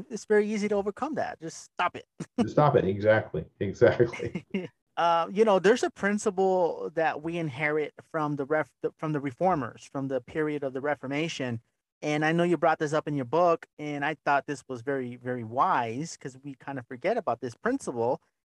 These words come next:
Speaker 1: and that's sola scriptura. And how can we use the principle or the truth of sola scriptura as our hermeneutical method as we approach the Bible in general,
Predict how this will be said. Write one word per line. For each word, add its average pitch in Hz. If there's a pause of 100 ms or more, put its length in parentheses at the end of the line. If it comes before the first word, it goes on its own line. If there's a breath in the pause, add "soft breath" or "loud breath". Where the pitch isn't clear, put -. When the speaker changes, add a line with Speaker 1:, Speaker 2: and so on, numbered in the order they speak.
(100)
Speaker 1:
and 147
that's 151
sola 185
scriptura. 160 (720)
And 175
how 247
can 349
we 302
use 202
the -
principle 170 (420)
or 160
the 151
truth 170 (160)
of 147 (220)
sola 170
scriptura 151 (600)
as 160
our 151
hermeneutical 175
method 139 (340)
as 135
we 147
approach -
the 139
Bible 139
in 117
general, 147